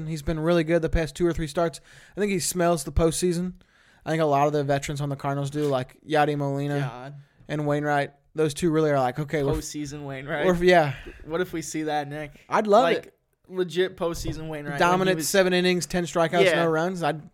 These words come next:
Speaker 1: dude, I'd be
Speaker 2: Like
Speaker 1: amazed.
Speaker 2: him pitching against the Nats or something like that.
Speaker 1: Well, he got lit up against the Nats that one year, but
Speaker 2: It would just be crazy to
Speaker 1: it
Speaker 2: see,
Speaker 1: would.
Speaker 2: though.
Speaker 1: You're right. Adam Wainwright back in the postseason after we thought he was dead in the water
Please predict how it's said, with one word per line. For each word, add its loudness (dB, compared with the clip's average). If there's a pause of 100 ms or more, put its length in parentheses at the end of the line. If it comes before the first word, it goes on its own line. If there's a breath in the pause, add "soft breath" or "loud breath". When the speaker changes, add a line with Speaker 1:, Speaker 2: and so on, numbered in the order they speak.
Speaker 1:
dude, 2
I'd 2
be 0
Speaker 2:
Like 0
Speaker 1:
amazed. 0
Speaker 2:
him -4
pitching -4
against -10
the -10
Nats -10
or -14
something -10
like -8
that. -10
Speaker 1:
Well, -4
he -2
got -2
lit 2
up 0
against -6
the -8
Nats -6
that -2
one -4
year, -6
but -6 (460)
Speaker 2:
It -2
would 2
just -6
be -8
crazy -6
to -6
Speaker 1:
it 4
Speaker 2:
see, 4
Speaker 1:
would. 10
Speaker 2:
though. -6
Speaker 1:
You're 4
right. 6
Adam 8
Wainwright 4
back 2
in -2
the -2
postseason -4
after -2
we 0
thought 2
he 2
was -2
dead 2
in -4
the 0
water 2